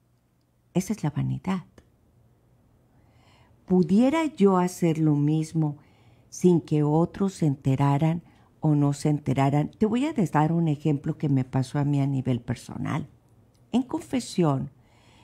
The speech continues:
yo platicaba con el padre hace algún tiempo, y es un reto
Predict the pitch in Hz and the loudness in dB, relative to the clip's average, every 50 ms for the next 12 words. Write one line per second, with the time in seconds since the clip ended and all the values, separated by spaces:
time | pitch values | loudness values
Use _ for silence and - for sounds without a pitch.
0 | _ _ - 160 196 208 214 240 247 240 - 170 - - 160 151 147 147 143 147 | _ _ -4 0 0 2 2 2 -2 0 -2 -4 -2 0 2 2 2 0 0 0
1 | - 151 147 147 139 131 - - 147 139 135 131 127 127 120 - - 135 135 - | -2 0 2 2 0 0 0 0 0 0 0 0 0 -2 -2 -2 -2 -4 -4 -2
2 | - 139 135 131 139 139 147 143 143 139 135 135 - - 180 170 156 147 143 - | -2 -2 0 0 -2 -2 0 0 0 0 -2 -2 -2 0 2 2 2 2 0 -2
3 | - 127 131 - - 139 135 139 - - 170 160 - 180 170 151 - - 151 135 | -4 -4 -4 -4 -2 -4 -4 -2 -2 -2 -2 0 0 0 0 0 0 0 -2 -4
4 | 143 | -4